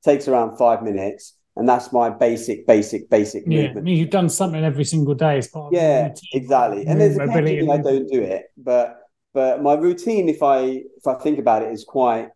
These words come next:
Speaker 1: lengthy if I do a full routine. If I did everything that
Speaker 2: See,
Speaker 1: I wanted to do,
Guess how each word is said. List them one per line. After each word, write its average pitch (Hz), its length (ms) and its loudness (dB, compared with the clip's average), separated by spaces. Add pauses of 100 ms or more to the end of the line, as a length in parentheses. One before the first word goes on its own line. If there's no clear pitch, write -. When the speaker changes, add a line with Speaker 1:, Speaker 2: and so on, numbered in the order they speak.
(140)
Speaker 1:
lengthy 113 600 2
if 101 100 0
I 135 80 4
do 110 160 -2
a 101 40 -2
full 110 260 0
routine. 104 480 -2
If - 20 -14
I 135 140 2
did 123 240 -4
everything 120 360 -4
that 113 60 -8
Speaker 2:
See, 240 80 2
Speaker 1:
I - 40 4
wanted 110 160 -6
to - 100 -20
do, - 60 -20